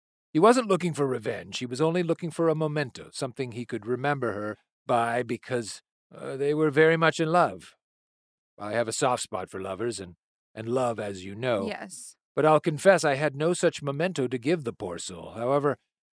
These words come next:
Speaker 1: thinking fast, I handed him an unopened can of Baxter's dog food and said, with all conviction, that his wife had asked me to give this can of dog food to her beloved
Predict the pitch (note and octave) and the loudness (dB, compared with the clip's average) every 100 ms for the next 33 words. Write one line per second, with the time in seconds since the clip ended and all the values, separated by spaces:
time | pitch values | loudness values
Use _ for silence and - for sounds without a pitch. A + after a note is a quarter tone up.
0 | _ - G3 G#3+ F3+ F3+ D#3 D3 D3+ A2+ | _ -4 -4 -2 2 4 4 4 0 0
1 | D#3+ F#3 G3 F3+ D#3+ C3 - D#3+ A3+ G#3 | -2 -2 0 0 0 -4 -6 -4 -2 0
2 | D#3 D3 C3 - - F3 C#3 B2+ G#2+ G#2+ | 0 -4 -6 -12 -6 -2 -2 -2 -4 0
3 | C#3 - - B2+ G2+ G2+ B2 A2 G2+ - | 0 0 -6 -8 -8 2 4 4 2 -8
4 | E2+ E2+ E2+ F2+ - C3+ A#2+ _ _ _ | -14 -12 -12 -8 -2 -2 -2 _ _ _
5 | - A2+ C#3 F3 G3 F3+ D3 C3 - G#2+ | -8 2 8 8 8 2 0 -2 -4 -10
6 | F#2+ _ _ _ _ A2+ A2+ C#3+ A#2 A2 | -12 _ _ _ _ -4 -2 -2 -4 2
7 | D3+ D#3+ D3 - B2 - - D3+ D3+ - | 4 4 0 -6 -8 -8 -4 0 0 -2
8 | A2 F#2+ F#2 _ _ _ - G#2 C3+ D#3+ | -8 -12 -14 _ _ _ -10 -4 0 0
9 | C#3 C#3+ - - D#3 C#3 B2 G2 C3 B2 | 0 -2 -2 -6 -6 -4 -6 -4 2 4
10 | B2 G2+ G#2+ G2 - A2 G2+ G2 G#2+ G#2 | 4 -2 -8 -8 -8 -10 -8 -8 -6 -2
11 | B2+ C#3 B2 | 0 0 -2